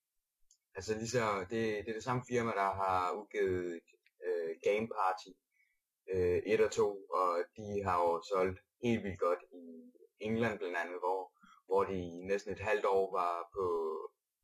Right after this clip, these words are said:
på øverst på salgslisten.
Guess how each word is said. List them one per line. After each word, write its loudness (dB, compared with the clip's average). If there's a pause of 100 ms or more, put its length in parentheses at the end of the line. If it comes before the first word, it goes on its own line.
på 0
øverst 2
på 0 (480)
salgslisten. -6